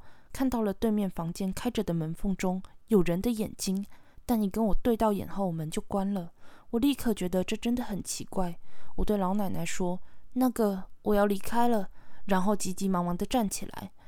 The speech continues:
老奶奶看到便跑了过来，问我要去哪里。“不是说要喝杯茶再走吗？是因为没有好好招待我吗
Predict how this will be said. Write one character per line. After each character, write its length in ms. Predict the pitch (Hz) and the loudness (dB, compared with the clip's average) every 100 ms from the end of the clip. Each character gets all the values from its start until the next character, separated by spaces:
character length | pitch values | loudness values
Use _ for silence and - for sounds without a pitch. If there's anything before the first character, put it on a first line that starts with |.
| - - | -14 -8
老 160 | 202 208 | 0 4
奶 160 | 202 196 | 4 4
奶 140 | 196 | 2
看 200 | - 240 | 2 4
到 140 | 220 | 4
便 180 | 208 220 | 4 6
跑 200 | 196 - | 6 6
了 120 | - - | 0 0
过 180 | 220 196 | 2 2
来， 180 | 196 - - - - | -2 -10 -14 -12 0
问 220 | 269 208 | 4 4
我 100 | 180 | 4
要 160 | 196 202 | 4 4
去 160 | 220 | 4
哪 220 | 190 180 185 | 4 -2 -4
里。 260 | 220 - - - - - | -4 -6 -18 -18 -6 4
“不 60 | |
是 160 | 202 247 | 4 4
说 200 | - 247 | 2 2
要 80 | 233 | 2
喝 220 | 247 240 | -2 2
杯 140 | 254 | 2
茶 200 | - 190 | 0 -6
再 160 | - 226 | -2 -2
走 220 | - 196 | -2 -4
吗？ 300 | 190 175 180 - - - | -2 -4 -6 -10 -14 -10
是 160 | - 254 | -2 2
因 80 | 277 | 4
为 100 | 247 | 4
没 140 | 233 | 4
有 40 | |
好 140 | 247 - | 0 -4
好 180 | - 202 | -2 -2
招 200 | 226 240 | -2 0
待 160 | 254 | 0
我 160 | 190 175 | 0 -2
吗 320 | 175 165 | -4 -4